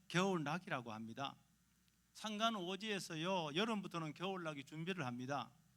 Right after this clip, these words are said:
겨울이 일찍 찾아오기도 하지만은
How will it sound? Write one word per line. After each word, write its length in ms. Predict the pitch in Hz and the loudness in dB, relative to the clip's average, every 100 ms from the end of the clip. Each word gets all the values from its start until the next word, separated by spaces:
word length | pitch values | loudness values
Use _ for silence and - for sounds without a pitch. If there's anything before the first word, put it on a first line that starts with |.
| _ _ _ _ _ _ _ - | _ _ _ _ _ _ _ 0
겨울이 360 | 208 220 202 | 2 4 2
일찍 340 | 220 202 196 180 | 0 0 0 0
찾아오기도 560 | - 185 175 165 190 | 0 2 2 2 2
하지만은 800 | 147 151 156 147 180 202 233 | 2 0 -2 0 4 4 2